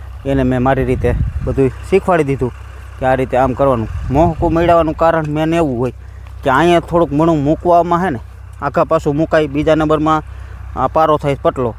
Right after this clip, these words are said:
એટલે કે, અ, મોહકામાં પારો પટલો થયો હોય એટલે ઈ અડી નાખો ને તમે, હાવ અડીને, એટલે ઈ મોહકું મંડે આમ જવા. પણ સહેજ સેટું આખો અને અહીંયા જાડો થતો હોય, અહીંયા સહેજ અડી નાખો એટલે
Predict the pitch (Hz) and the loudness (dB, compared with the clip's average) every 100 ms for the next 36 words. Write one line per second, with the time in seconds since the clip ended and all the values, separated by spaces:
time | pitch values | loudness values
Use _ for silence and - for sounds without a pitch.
0 | - 135 143 143 156 143 135 - - - | -8 -6 -2 0 4 4 2 -2 -14 -12
1 | - - - 123 120 120 113 127 147 170 | -14 -12 -6 -2 0 -2 -2 0 2 2
2 | - 160 151 165 151 156 180 165 151 - | 2 0 2 2 4 2 0 2 0 4
3 | 185 147 117 - - - 143 156 160 175 | 2 4 0 -10 -14 -10 -2 0 4 4
4 | 190 185 208 220 180 151 120 - - - | 4 4 2 2 0 0 -2 -8 -14 -12
5 | - - 151 147 147 135 117 - - - | -12 -8 0 2 2 2 -2 -6 -10 -6
6 | 147 156 156 147 - - - - - 160 | 0 4 4 4 -2 -12 -12 -12 -8 0
7 | 165 180 165 170 175 170 190 147 131 117 | 2 4 2 2 4 4 4 4 2 2
8 | - - 143 131 180 196 165 196 196 202 | -4 -6 -4 0 4 4 2 0 2 4
9 | 196 139 117 - - - - 151 156 165 | 4 2 -2 -6 -12 -10 -6 -2 0 2
10 | 180 175 156 - 143 131 185 170 156 135 | 2 2 0 -6 -4 2 4 4 0 0
11 | 139 156 156 180 190 196 180 139 127 127 | 0 0 2 4 4 4 4 2 -2 -4
12 | 156 | 0